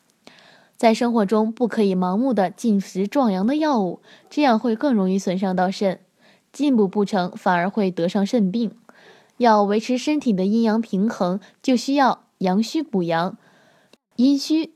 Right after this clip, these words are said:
补阴。可是呢，不管补阳还是滋阴，都要掌握一定的度，适度而行，则有益健康。补得过火，则像火上浇油，最终引火烧身。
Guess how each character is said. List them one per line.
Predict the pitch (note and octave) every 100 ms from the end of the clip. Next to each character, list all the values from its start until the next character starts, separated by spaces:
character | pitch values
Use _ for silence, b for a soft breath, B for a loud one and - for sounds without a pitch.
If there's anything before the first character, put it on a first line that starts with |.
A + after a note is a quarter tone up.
| _
补 | - F3 F3
阴。 | F#3 G#3 G#3 _ _ _ b b b b b b
可 | - G#3
是 | B3+
呢， | A#3+ G#3+ G#3 -
不 | C4+
管 | G#3+ F#3+ G3+
补 | G3+ F#3+
阳 | F3 F3 A3
还 | A3 F#3+
是 | G3+
滋 | F#3 G3+ G3+
阴， | G3+ A3 A3 B -
都 | D#4+
要 | D#4 C#4
掌 | G3+ F#3+
握 | G#3+
一 | F#3+ G#3
定 | D4+ D4
的 |
度， | D4+ F4+ A#3 b b b
适 | - F#4
度 | F4+
而 | C4+ G#3+
行， | G#3+ F#3+ F#3+ -
则 | G3
有 | F#3+ F3
益 | F#3 F#3
健 | G#3+ F#3
康。 | G3 A3 A#3 b b b
补 | - G#3+
得 | A3
过 | A3+ C#4
火， | B3 G3+ F3+ D3 -
则 | G3
像 | G#3 G3+
火 | - F3
上 | G3 F#3
浇 | F#3+ G#3
油， | G#3+ F3 F#3+ B B
最 | - B3+
终 | C#4 C#4+ -
引 | F#3 F3+
火 | F#3+ E3
烧 | G3 F#3
身。 | F#3+ F#3+